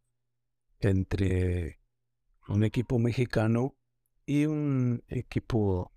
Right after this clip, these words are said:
de Estados Unidos por la Conca Champions, la,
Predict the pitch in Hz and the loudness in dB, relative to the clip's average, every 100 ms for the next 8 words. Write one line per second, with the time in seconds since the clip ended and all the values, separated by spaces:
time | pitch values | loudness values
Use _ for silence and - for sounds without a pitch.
0 | _ _ - 101 - 98 101 123 104 101 | _ _ -2 -2 2 0 2 0 2 2
1 | 101 110 - _ _ _ 107 101 98 - | 0 -6 -14 _ _ _ 0 0 0 0
2 | 113 110 113 - 156 143 - 82 - - | 0 0 -2 0 0 0 -4 -6 -8 -14
3 | - - _ _ _ _ - _ _ _ | -14 -18 _ _ _ _ -20 _ _ _
4 | - - 123 117 107 101 98 | -8 2 4 4 2 0 -4